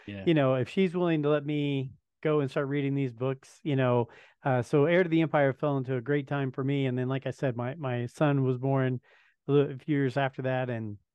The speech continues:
Speaker 2: you know, the rest is history. He and I started this podcast in January of twenty twenty because he was such a big fan. And then he, he had to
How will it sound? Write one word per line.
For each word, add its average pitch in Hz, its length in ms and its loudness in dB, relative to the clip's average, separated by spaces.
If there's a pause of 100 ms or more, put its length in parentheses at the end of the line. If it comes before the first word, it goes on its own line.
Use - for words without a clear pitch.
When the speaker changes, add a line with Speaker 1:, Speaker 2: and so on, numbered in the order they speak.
(600)
Speaker 2:
you 180 140 6
know, 127 120 2
the 135 80 0
rest 160 220 4
is 127 140 -2
history. 131 320 -4
He 170 140 4
and 156 100 4
I 151 180 2
started 143 640 0 (380)
this 139 160 -2
podcast 131 720 0
in 120 220 -4 (100)
January 147 400 2
of 120 80 -4
twenty 135 240 -2
twenty 156 300 0
because 123 280 -6
he 220 180 -4
was 160 120 0
such 123 220 -4
a - 20 -10
big 117 180 -2
fan. 120 400 -2 (360)
And 139 180 4
then 127 460 2
he, 143 400 -4
he 147 180 0
had 135 140 0
to 117 180 -4